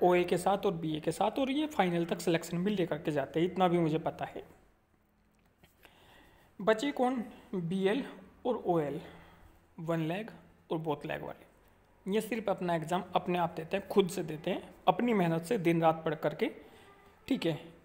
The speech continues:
इनके साथ कोई एग्जाम देने के लिए नहीं जाता। अब नंबर किसके ज़्यादा आएंगे, वन आर्म, बोथ आर्म के, पहली सबसे बड़ी समस्या ये,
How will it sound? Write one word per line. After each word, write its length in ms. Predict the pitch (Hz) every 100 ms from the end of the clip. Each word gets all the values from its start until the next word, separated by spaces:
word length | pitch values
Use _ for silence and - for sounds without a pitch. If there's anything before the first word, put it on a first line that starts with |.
| -
इनके 200 | 185 185
साथ 240 | 208 202
कोई 180 | 196 190
एग्जाम 380 | 165 170 226 262
देने 220 | 165 165
के 100 | 165
लिए 200 | 180 262
नहीं 240 | 208 180 151
जाता। 380 | - - - - - _ _ _ _ _ _ _ _ _
अब 140 | 202 208
नंबर 240 | 220 254
किसके 280 | 247 220 233
ज़्यादा 260 | 190 165 165
आएंगे, 280 | 165 196 - -
वन 240 | 165 165 165
आर्म, 240 | 170 - - 180
बोथ 260 | 180 175
आर्म 220 | - - -
के, 160 | - - - - _ _ -
पहली 320 | 202 190 220
सबसे 300 | - 185 202
बड़ी 280 | 180 180 277 - - - _ _ _
समस्या 440 | - 180 165 - 180
ये, 160 | 151